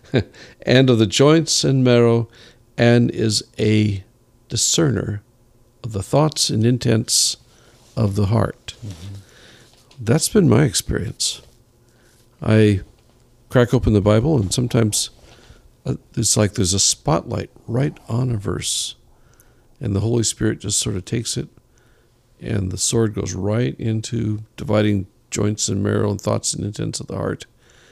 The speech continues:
Speaker 1: And it pierces darkness and confusion and basically drives me to my knees because I see, "Okay,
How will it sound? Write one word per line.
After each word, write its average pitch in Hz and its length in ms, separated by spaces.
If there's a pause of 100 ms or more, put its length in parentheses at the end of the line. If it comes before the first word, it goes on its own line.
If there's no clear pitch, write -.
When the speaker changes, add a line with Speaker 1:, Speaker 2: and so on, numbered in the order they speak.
(1120)
Speaker 1:
And 113 120
it - 160
pierces - 800 (1300)
darkness 120 500
and 104 160
confusion 110 800 (600)
and 110 240
basically 131 380
drives 107 300
me 107 100
to 104 140
my 95 200
knees 98 440
because 123 340
I 95 60
see, 95 240
"Okay, - 360